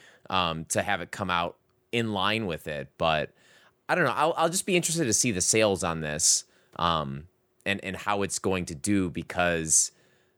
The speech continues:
it just doesn't seem to be the, the game for the gamer.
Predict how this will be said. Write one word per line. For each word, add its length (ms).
it 160
just 260
doesn't 300
seem 280
to 60
be 160
the, 420
the 140
game 400
for 280
the 80
gamer. 520